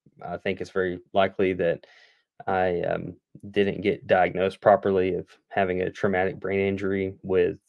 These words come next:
uh, some of my, uh, symptoms, uh, that followed. But, um,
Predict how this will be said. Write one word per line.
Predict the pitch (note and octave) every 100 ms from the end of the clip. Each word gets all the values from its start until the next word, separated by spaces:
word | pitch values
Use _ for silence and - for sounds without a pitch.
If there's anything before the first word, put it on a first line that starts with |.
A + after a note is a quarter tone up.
| F#2
uh, | F2 E2+ F#2+ - _ _ _ _ -
some | G#2+ F2+
of | F2+ -
my, | F#2 F2 F2+
uh, | F2 F2 F2+ _ - - - _ _ _ -
symptoms, | - D#3 D3 C3 B2+ - - -
uh, | G2+ G2
that | F#2+ F#2
followed. | - A#2+ A2+ A2 G2+ - -
But, | G2+ G2 F2+ -
um, | F#2 F2+ F2+ F2+